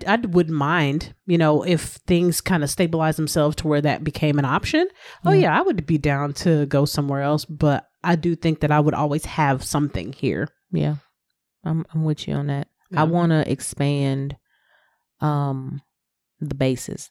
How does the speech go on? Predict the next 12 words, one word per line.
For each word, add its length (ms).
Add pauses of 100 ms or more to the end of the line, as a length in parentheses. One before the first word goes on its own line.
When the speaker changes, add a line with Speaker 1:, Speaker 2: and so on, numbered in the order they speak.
Speaker 2:
that 160
I 80
have. 320
Like, 160
I, 180
I 80
definitely 320
Speaker 1:
Mm-hmm. 60
Speaker 2:
wanna 140
have 220
one 140
here. 460